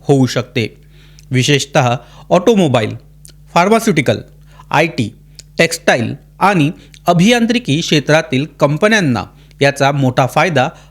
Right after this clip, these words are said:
हा होणार आहे. याच अपेक्षामुळे या क्षेत्रातील शेअर्समध्ये आज एक ते तीन टक्क्यांपर्यंत वाढ ही पाहायला मिळाली. जागतिक बाजारातून मिळालेल्या सकारात्मक संकेताचा देखील आजच्या शेअर बाजारांवर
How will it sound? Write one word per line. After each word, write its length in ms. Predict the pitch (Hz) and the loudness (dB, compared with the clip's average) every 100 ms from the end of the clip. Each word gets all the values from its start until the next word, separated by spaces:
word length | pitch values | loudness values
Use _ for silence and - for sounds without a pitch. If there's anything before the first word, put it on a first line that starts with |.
| - | -2
हा 100 | 170 | 0
होणार 320 | 165 131 127 | 2 2 4
आहे. 220 | 117 107 107 - - | 2 0 -4 -8 -2
याच 260 | 143 - - | -2 -2 -6
अपेक्षामुळे 640 | 131 226 - 247 185 131 123 - - 131 | -2 -2 0 2 2 2 -2 -10 -8 -2
या 100 | 135 | 0
क्षेत्रातील 640 | 139 127 170 208 139 113 - - - - - - | 0 0 2 0 0 -4 -6 -20 -20 -20 -20 -10
शेअर्समध्ये 720 | - 226 269 262 240 165 147 - 143 | 0 2 2 0 0 2 0 0 2
आज 240 | 139 - - | 2 0 0
एक 300 | 180 233 - | 2 2 0
ते 340 | - 120 113 - | -2 -2 -4 -4
तीन 200 | 208 233 | -2 0
टक्क्यांपर्यंत 800 | 233 185 - 165 160 180 185 180 127 170 - - - | -2 -4 -2 -2 0 0 -2 -2 -2 -2 -6 -20 -4
वाढ 300 | 127 165 196 | 2 2 2
ही 220 | 131 139 175 - | 0 -2 -4 -2
पाहायला 320 | 143 135 127 | 0 2 0
मिळाली. 360 | 113 110 104 98 113 - 143 | 0 -2 -4 -6 -12 -6 0
जागतिक 360 | 196 - 294 | 0 0 -2
बाजारातून 580 | 247 220 220 202 147 156 | 0 2 0 -2 -4 -2
मिळालेल्या 480 | 143 139 143 127 131 | 0 2 2 2 0
सकारात्मक 640 | - 139 139 139 - 143 - | -2 -2 0 0 -2 -6 -4
संकेताचा 720 | 143 123 135 131 135 - 131 | -4 -2 -2 0 -2 0 0
देखील 440 | 147 190 139 104 - - - - - | 0 -2 -2 -6 -8 -20 -20 -16 -2
आजच्या 440 | 185 - - 156 175 | -2 -2 -2 -2 -2
शेअर 300 | - 170 196 | 0 0 2
बाजारांवर 680 | 175 147 151 156 156 123 | 2 2 2 2 0 -2